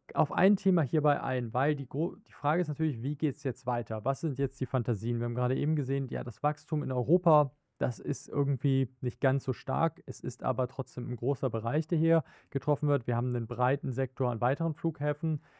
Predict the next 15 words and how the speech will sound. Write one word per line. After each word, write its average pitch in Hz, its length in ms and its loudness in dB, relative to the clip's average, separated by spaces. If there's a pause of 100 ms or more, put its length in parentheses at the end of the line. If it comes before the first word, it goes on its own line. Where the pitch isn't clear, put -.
(140)
in 123 180 -2
denen 127 200 2
man 127 160 2
sagt, 123 240 0 (300)
hier 123 240 -2
baut 123 320 0
man 131 140 0
das 117 140 -2
Geschäft - 360 -6
weiter - 280 -2
aus, 135 200 0
hier - 160 -4
investiert 139 640 -2
man 160 200 2
weiter. 170 540 4